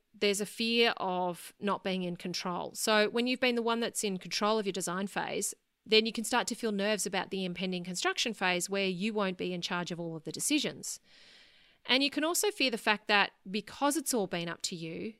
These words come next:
that despite all your planning, you may have actually missed something that you won't find out about until it's too late. You know, I have architects telling me that it's terrible that I teach homeowners how to design because they then think of themselves as experts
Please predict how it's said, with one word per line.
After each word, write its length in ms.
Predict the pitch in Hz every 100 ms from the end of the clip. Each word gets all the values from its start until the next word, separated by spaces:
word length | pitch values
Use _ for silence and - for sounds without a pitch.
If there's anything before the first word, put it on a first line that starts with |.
| -
that 180 | 220 226
despite 480 | 233 - 226 220
all 200 | - 269
your 160 | 285 233
planning, 640 | - 208 208 175 160 202 233 - - _ -
you 140 | 220
may 180 | 233 233
have 80 | 214
actually 300 | 190 202 190
missed 200 | 208 -
something 460 | 175 160 175 185 -
that 120 | 196
you 120 | 214
won't 220 | 226 226
find 260 | - 190 185
out 200 | 180 180
about 340 | 185 180 185
until 280 | 190 180 190
it's 140 | 185 -
too 180 | 190
late. 320 | 180 190 165 - _ - - - -
You 80 |
know, 80 | 208
I 100 | 208
have 180 | 220 254
architects 520 | 196 196 202 226 -
telling 360 | - 202 196 190
me 380 | 185 185 180 -
that 320 | 202 185 180 -
it's 180 | 180 -
terrible 400 | 190 190 240 320
that 120 | 311
I 80 | 294
teach 260 | 294 302
homeowners 440 | 285 294 294 285 277
how 120 | 262
to 100 | 262
design 380 | 262 262 269 359 403 _ _ _ _
because 680 | 208 220 220 208 214 202 - - - - -
they 260 | 214 214 208
then 260 | 220 220
think 180 | 214 220
of 100 | 190
themselves 460 | 208 190 202 190 175
as 80 |
experts 800 | 175 196 - 254 285 - - -